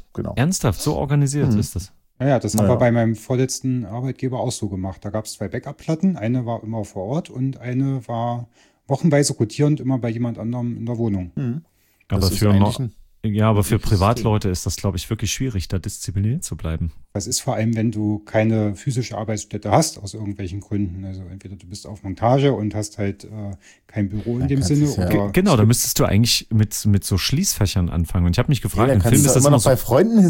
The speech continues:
Speaker 3: doch
Speaker 1: hinterlegen oder
Speaker 3: niemand.
Speaker 1: die Freunde hinterlegen ihre Platten bei dir. Wo ist denn das Problem? In einer anderen Wohnung einfach.
Speaker 3: Freunde.
Speaker 2: Ja, aber
Speaker 1: Einfach
Speaker 2: ich,
Speaker 1: physisch.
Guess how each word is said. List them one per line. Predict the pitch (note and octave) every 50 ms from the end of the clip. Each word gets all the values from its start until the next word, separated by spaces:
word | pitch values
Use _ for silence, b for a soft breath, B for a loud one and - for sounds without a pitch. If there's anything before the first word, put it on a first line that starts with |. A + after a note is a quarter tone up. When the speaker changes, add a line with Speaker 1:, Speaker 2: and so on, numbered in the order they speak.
| C3 B2
Speaker 3:
doch | A2
Speaker 1:
hinterlegen | G2+ F2 F#2 F2+ A2+ A#2 A#2 A2+
oder | G#2 G2+
Speaker 3:
niemand. | G2 F#2+ F#2
Speaker 1:
die | G#2
Freunde | F#2+ - - A2 B2+ D3+ D#3 C#3+
hinterlegen | C#3+ C#3 C3+ C3+ B2 B2 C3 C#3 C#3+ C#3
ihre | C3+ B2+ B2 B2
Platten | - B2+ B2+ G2+ A2 B2+
bei | A#2 A#2+ A#2+
dir. | G#2 - C#3+ E3+ F3 C3+ G#2
Wo | G2 G2 A2
ist | A2+
denn | B2 B2
das | A2+ -
Problem? | G#2+ F#2+ B2 D#3+ E3+ D3
In | A#2 A2+
einer | G#2
anderen | A2 B2 A#2+ G2 F#2+
Wohnung | C3 F#3 G#3 D3 F#2+
einfach. | D2+ E2 E2+ E2 G2
Speaker 3:
Freunde. | G#2+ G#2+ A#2+ B2 B2+ B2+ A#2 F#2+ G#2
Speaker 2:
Ja, | G2+ F#2+ G2+ C3
aber | F3 D#3 G#2 G2
Speaker 1:
Einfach | G2 A2+ B2 -
Speaker 2:
ich, | -
Speaker 1:
physisch. | - C3+ E3+ E3+ F3+ D#3 A#2 -